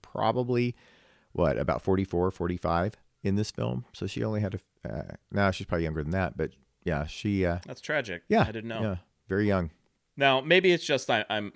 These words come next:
Speaker 2: a simple-minded person. <laughs>
Speaker 1: That's probably it.
Speaker 2: <laughs> It probably is. Usually that's the, <laughs> the answer for most of my problems in life. But that, this little subplot kinda complicated things a little bit for me.
Speaker 1: Mm-hmm.
Speaker 2: It wa-, it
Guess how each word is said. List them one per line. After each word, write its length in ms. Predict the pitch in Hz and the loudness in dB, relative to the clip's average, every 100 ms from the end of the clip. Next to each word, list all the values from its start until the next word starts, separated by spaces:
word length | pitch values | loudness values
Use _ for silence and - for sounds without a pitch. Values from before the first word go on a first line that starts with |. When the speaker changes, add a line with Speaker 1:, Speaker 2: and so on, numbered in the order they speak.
| _ | _
Speaker 2:
a 60 | 107 | -8
simple-minded 760 | - 120 110 104 90 90 90 - | -4 -4 -2 -2 -2 -4 -6 -8
person. 380 | 87 80 76 78 - - | -8 -8 -8 -12 -14 -16
<laughs> 180 | - - | -10 -2
Speaker 1:
That's 160 | 123 | 0
probably 400 | - 92 78 67 | 4 4 4 -4
it. 140 | 64 - | -4 -6
Speaker 2:
<laughs> 20 | |
It 400 | - 170 175 185 | 0 2 2 4
probably 540 | 226 165 151 120 120 107 | 6 6 6 2 2 2
is. 240 | 92 90 - - - | 0 -6 -16 -20 -8
Usually 380 | 139 143 131 123 | 0 0 4 4
that's 320 | 113 110 - | 6 4 2
the, 140 | - - - - | -4 -4 -6 -18
<laughs> 180 | - | -6
the 180 | - 185 | 4 6
answer 440 | 131 135 143 131 117 | 8 6 4 0 0
for 160 | 110 | -2
most 260 | 107 104 - | -2 -4 -4
of 60 | |
my 100 | 98 | -4
problems 460 | 87 92 85 85 87 | -4 -2 -2 -4 -8
in 100 | 85 | -10
life. 260 | 85 92 - _ _ _ _ _ _ _ _ | -10 -10 -14 _ _ _ _ _ _ _ _
But 400 | - 117 135 120 - | -18 -2 2 2 0
that, 300 | 127 156 - | 2 2 2
this 200 | 170 180 | -2 0
little 260 | 185 165 135 | 0 2 0
subplot 640 | - 113 117 - 85 71 - _ _ _ _ | 0 -2 -2 -2 -2 -2 -6 _ _ _ _
kinda 220 | - 233 | -4 -4
complicated 680 | 370 98 131 117 104 90 82 | -4 -4 -4 -4 -6 -6 -6
things 260 | 82 85 85 | -8 -8 -6
a 40 | |
little 160 | 85 80 | -8 -6
bit 180 | 80 - | -8 -8
for 120 | 87 | -10
me. 160 | 76 82 _ - - | -10 -12 _ -10 -2
Speaker 1:
Mm-hmm. 180 | 101 | 0
Speaker 2:
It 40 | 113 | 2
wa-, 100 | |
it 0 | 120 | 0